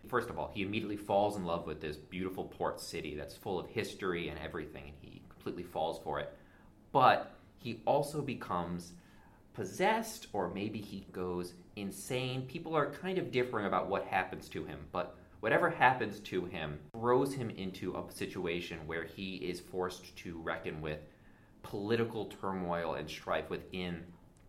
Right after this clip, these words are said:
this country, and be used as kind of a pawn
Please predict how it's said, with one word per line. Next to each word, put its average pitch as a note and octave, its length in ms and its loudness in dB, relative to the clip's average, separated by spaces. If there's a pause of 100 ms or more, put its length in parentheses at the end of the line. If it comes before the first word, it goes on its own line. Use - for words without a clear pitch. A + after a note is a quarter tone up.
(240)
this D#2 180 -6
country, E2 600 -4 (420)
and F2+ 200 -2
be F#2+ 80 -4
used F2+ 320 -4
as F2 140 -6
kind F#2 220 -8
of E2+ 100 -4
a D#2+ 40 -4
pawn D#2+ 580 -2